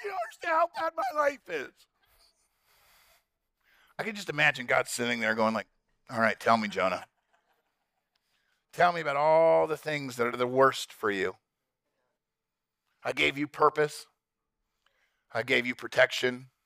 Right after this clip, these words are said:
I gave you a plan. And I gave you a plant. And you're mad that the plant is no longer here."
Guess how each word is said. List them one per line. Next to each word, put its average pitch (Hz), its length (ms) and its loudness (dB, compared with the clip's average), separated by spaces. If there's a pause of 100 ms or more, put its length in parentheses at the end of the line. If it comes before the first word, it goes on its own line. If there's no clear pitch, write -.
(760)
I - 60 -20
gave 110 220 -2
you 113 100 -4
a 101 60 -6
plan. 123 760 0 (840)
And 104 120 -2
I 104 40 2
gave 113 220 -4
you 107 120 -6
a 95 60 -6
plant. - 680 -2 (1000)
And 107 160 -10
you're 117 140 0
mad 113 560 0
that 107 160 -4
the - 80 -4
plant - 400 -2
is - 140 -10
no 98 100 0
longer 92 320 2
here." - 300 -8